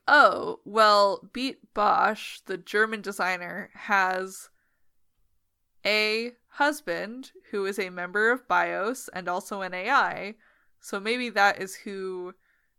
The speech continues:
Brutus got the message from,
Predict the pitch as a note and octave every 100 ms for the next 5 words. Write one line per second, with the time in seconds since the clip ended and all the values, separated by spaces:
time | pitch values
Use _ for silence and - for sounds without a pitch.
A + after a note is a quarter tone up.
0 | _ _ - G#3 G3 G3+ - - E3+ E3+
1 | - - - _ _ _ _ _ - G#3
2 | E4+ - G3 F3 - F3 E3+ E3+ G3+